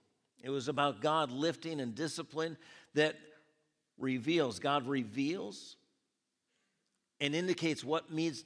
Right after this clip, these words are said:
needs to be removed in the way of active sin in our life. Because if we don't, it hinders fruit bearing. You know, there are things that hinder the crops in the fields,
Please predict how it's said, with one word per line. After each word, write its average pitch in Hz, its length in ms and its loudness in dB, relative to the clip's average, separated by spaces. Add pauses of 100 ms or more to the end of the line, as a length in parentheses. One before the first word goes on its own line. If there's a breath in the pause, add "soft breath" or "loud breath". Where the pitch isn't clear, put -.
needs 156 300 -2
to - 80 -10
be 147 120 0
removed 156 540 -2
in 139 100 -2
the 139 60 -2
way 147 160 4
of 135 100 0
active 139 320 -4
sin 175 260 -8
in 131 100 -4
our 98 180 -4
life. 85 300 -8 (520 loud breath)
Because 151 460 2 (380 loud breath)
if 202 260 4
we 180 180 -4
don't, 143 480 -2 (140)
it 175 240 4
hinders 135 640 -4
fruit 156 380 -2
bearing. 165 340 -4 (800)
You 147 80 0
know, 190 140 4
there 208 180 4
are 151 60 4
things 202 460 -2
that 135 140 -4 (200)
hinder 131 480 -2 (180)
the 151 100 0
crops - 640 -2
in 135 100 -8
the 147 80 -2
fields, 175 680 -8